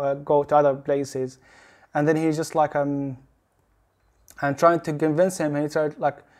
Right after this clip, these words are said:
he's trying to find his, uh, his shoes, and he can't find his shoes. He told, "No, I'll not go." And then we just convince him, "Just wear anything, man. We, we have to go. We have to go. Like, we don't have time."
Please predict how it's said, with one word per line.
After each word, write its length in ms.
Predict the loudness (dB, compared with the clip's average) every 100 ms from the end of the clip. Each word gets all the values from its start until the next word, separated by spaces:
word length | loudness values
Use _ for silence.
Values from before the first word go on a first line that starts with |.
| _
he's 140 | -4 0
trying 220 | 2 2
to 80 | 0
find 280 | 0 0 2
his, 280 | 0 0
uh, 240 | -4 -2 -2
his 200 | -4 -4
shoes, 380 | 0 0 0 -4
and 120 | -10
he 80 | -4
can't 200 | -2 0
find 200 | -2 -2
his 160 | -4 -2
shoes. 160 | 0
He 120 | 0
told, 180 | 0 0
"No, 100 | 0
I'll 120 | 0
not 180 | 0 0
go." 340 | 2 2 0 -10 -20 -20 _
And 100 | 0
then 120 | 2 4
we 80 |
just 180 | 2 -2
convince 380 | -4 2 2 2
him, 140 | -2
"Just 300 | -2 -4 -6
wear 340 | 0 6 6 6
anything, 520 | -2 -2 -2 -2 -2
man. 240 | -2 -2 -2
We, 180 | -4 -4
we 80 | -6
have 220 | -2 -2
to 60 | -2
go. 500 | 4 8 8 4 -4 _ _ _ _ -8
We 60 | -4
have 140 | -4
to 80 | -4
go. 240 | 2 2
Like, 240 | 2 -2 -4
we 100 | -4
don't 180 | -4 -4
have 180 | -8 -4
time." 400 | -4 -4 -8